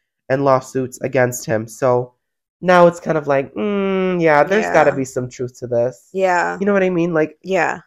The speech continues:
Speaker 1: I don't doubt that there's, like, not a speck of truth in it. There definitely is. So
Speaker 2: Why
Speaker 1: that's
Speaker 2: isn't this man in jail?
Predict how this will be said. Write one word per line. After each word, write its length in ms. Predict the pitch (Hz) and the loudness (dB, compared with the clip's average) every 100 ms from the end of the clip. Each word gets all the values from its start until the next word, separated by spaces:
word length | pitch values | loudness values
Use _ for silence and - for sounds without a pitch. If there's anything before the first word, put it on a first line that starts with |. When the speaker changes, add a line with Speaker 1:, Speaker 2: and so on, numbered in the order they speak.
| _ | _
Speaker 1:
I 140 | 180 190 | -4 0
don't 260 | 160 156 | 0 2
doubt 320 | 151 143 131 | 2 2 2
that 360 | 147 131 123 - _ _ _ _ _ _ _ _ _ _ - | 0 0 0 -4 _ _ _ _ _ _ _ _ _ _ -10
there's, 200 | 143 139 | -8 -8
like, 200 | 120 120 | -10 -8
not 300 | 123 120 135 | -8 -8 -12
a 40 | |
speck 320 | - - 123 | -14 -14 -12
of 80 | 123 | -16
truth 240 | _ 120 | _ -14
in 120 | 110 110 | -14 -14
it. 160 | - | -10
There 100 | 127 | -10
definitely 480 | 123 123 117 110 101 | -8 -10 -10 -10 -12
is. 200 | 58 - | -12 -16
So 440 | - 107 98 117 - _ _ _ _ _ _ _ _ | -14 -6 -4 -4 -8 _ _ _ _ _ _ _ _
Speaker 2:
Why 160 | 233 269 | 2 2
Speaker 1:
that's 40 | 415 415 | 2 0
Speaker 2:
isn't 140 | 440 440 | -2 -2
this 200 | 415 349 | -4 -4
man 220 | 370 359 | -4 -4
in 140 | 339 | -4
jail? 540 | 311 320 320 170 185 | -2 -2 0 -2 -6